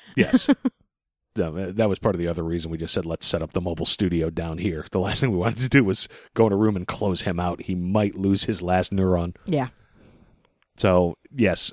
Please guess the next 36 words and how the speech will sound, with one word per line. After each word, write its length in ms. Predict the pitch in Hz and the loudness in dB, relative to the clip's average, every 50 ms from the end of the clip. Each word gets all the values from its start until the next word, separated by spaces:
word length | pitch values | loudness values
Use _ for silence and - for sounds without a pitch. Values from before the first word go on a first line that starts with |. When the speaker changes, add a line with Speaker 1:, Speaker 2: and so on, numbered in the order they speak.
| - _ | -10 _
Speaker 1:
there's 360 | - 101 92 101 110 104 98 | -14 -14 -6 -2 -2 -2 0
a 60 | 95 | -2
possibility 760 | - _ - - 151 147 139 - 135 131 135 131 127 123 120 117 | -4 _ -2 2 2 2 2 2 2 4 4 4 4 4 4 2
we 140 | 110 110 | 2 2
will 100 | 107 98 | 2 2
have 140 | 98 104 95 95 | 0 -2 -2 -2
that 140 | 98 95 | -2 -2
episode 400 | 95 92 - 98 - - 98 90 | -2 -2 -4 -4 -2 -2 -2 -2
for 120 | - - 98 | -2 -4 -4
you 100 | 92 90 - | -4 -6 -6
tomorrow, 840 | - - 107 101 101 104 107 110 107 107 107 107 104 104 101 101 101 - | -8 -8 -8 -4 0 2 4 6 6 6 6 6 6 6 4 2 0 -4
uh, 260 | - 90 87 87 85 85 | -8 -8 -8 -8 -8 -8
but 280 | 82 87 92 90 87 | -8 -6 -6 -6 -6
it's 100 | 87 - | -8 -12
probably 640 | - _ - - 110 110 113 104 104 104 104 104 95 | -14 _ -4 0 2 2 2 2 0 0 0 0 0
more 220 | 98 98 95 92 | 0 -2 -2 -2
likely 420 | 90 92 90 90 - - 90 87 85 | -2 -2 -4 -4 -6 -6 -6 -6 -6
it 140 | 85 - - | -6 -6 -8
will 120 | 87 82 | -8 -8
be 300 | 82 87 85 82 82 80 - _ _ _ _ | -6 -6 -8 -8 -8 -12 -14 _ _ _ _
Tuesday, 760 | - - - 131 120 110 98 90 98 90 85 85 80 78 78 - _ _ _ _ _ _ _ _ | -6 0 2 4 4 4 2 0 -2 -2 0 -2 -4 -6 -8 -10 _ _ _ _ _ _ _ _
probably 260 | - 117 98 98 92 | -2 0 2 2 0
at 80 | 90 87 | 0 -2
about 220 | 87 85 - - | -4 -4 -6 -6
ten 220 | - - 95 90 | -6 -6 -6 -6
thirty, 520 | - - 104 92 90 85 85 87 85 - _ _ | -4 -2 -2 0 0 0 -2 -2 -4 -6 _ _
uh, 260 | - 82 82 82 82 82 | -8 -6 -4 -4 -4 -4
which 200 | 82 87 - - | -4 -6 -6 -6
would 80 | 82 | -6
be 80 | 85 85 | -6 -6
Wednesday, 580 | 80 82 87 87 87 87 80 90 85 85 82 80 - | -4 -4 -4 -4 -6 -6 -6 -4 -4 -4 -4 -4 -6
two 160 | - - 95 | -6 -6 -6
thirty 320 | 82 - 90 90 85 85 80 | -6 -4 -6 -4 -4 -6 -6
Greenwich 380 | 80 82 80 80 82 - - | -8 -8 -10 -10 -12 -12 -10
Mean 220 | 87 85 82 87 - | -8 -8 -8 -8 -8
Time. 340 | - 87 80 82 82 82 | -8 -8 -8 -8 -10 -12